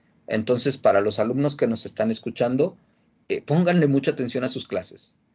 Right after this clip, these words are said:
porque en función de lo que tú dominas, no, no, no que sepas, no, no que pases la materia, la y se va, ¿no? O sea, en función de lo que tú domines realmente, van a ser, va a ser la efectividad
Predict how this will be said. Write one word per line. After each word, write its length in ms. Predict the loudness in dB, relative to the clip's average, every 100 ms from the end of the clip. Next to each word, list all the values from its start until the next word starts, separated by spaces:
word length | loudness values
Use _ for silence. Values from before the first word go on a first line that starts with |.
| _ _ _ _
porque 400 | -2 -2 2 0 0
en 200 | -2 -2
función 440 | 0 -2 0 -2 0
de 80 |
lo 220 | 2 0 -2
que 100 | -4
tú 240 | -2 0
dominas, 920 | 2 2 0 0 -2 -4 -8 -12 -20 -8
no, 180 | -2 -2
no, 140 | 0
no 200 | -2 -2
que 80 | -2
sepas, 420 | -2 -4 -8 -8
no, 220 | -6 -4
no 180 | -4 -4
que 140 | -6
pases 320 | -4 -4 -2 -4
la 100 | -4
materia, 460 | -4 -4 -2 -2
la 80 | -2
y 40 |
se 140 | -4 -6
va, 140 | -8
¿no? 100 | -8
O 40 | -6
sea, 180 | -6 -8
en 220 | -4 -2 -2
función 300 | -2 0 4
de 100 | 4
lo 180 | 2
que 140 | -2 -8
tú 280 | -6 -6 -6
domines 680 | -2 0 2 0 0 -2
realmente, 640 | -2 -2 -2 -4 -4 -4 -6 _ _ _ _ _ 0
van 320 | 4 8 6 6
a 60 |
ser, 500 | -2 -2 0 0 -2 -14 _ _ _ -12
va 280 | -10 -2 -2
a 40 |
ser 200 | 0 0
la 100 | 0
efectividad 800 | 0 -4 -6 -8 -6 -2 -2 -2